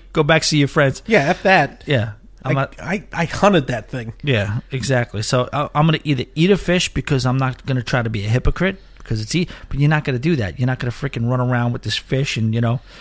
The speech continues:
Speaker 1: pack it in dry ice and bring it through customs
Speaker 2: And
Speaker 1: and,
Speaker 2: then you
Speaker 1: like
Speaker 2: gotta rent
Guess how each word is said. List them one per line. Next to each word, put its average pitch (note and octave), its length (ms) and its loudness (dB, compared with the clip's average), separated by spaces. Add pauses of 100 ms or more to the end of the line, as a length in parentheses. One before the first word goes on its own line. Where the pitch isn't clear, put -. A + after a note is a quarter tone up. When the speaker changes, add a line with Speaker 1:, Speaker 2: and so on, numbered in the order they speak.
(140)
Speaker 1:
pack - 280 2
it C3+ 40 2
in C3 140 2
dry C3 340 2
ice C3+ 360 0
and A2+ 140 0
bring C3 180 2
it B2+ 140 -2 (120)
through C3 160 0
customs D3+ 560 0
Speaker 2:
And G#3+ 80 2
Speaker 1:
and, A#3 120 4
Speaker 2:
then C4 60 4
you C4 40 2
Speaker 1:
like C4 80 0
Speaker 2:
gotta F#3 80 2 (240)
rent E3 400 0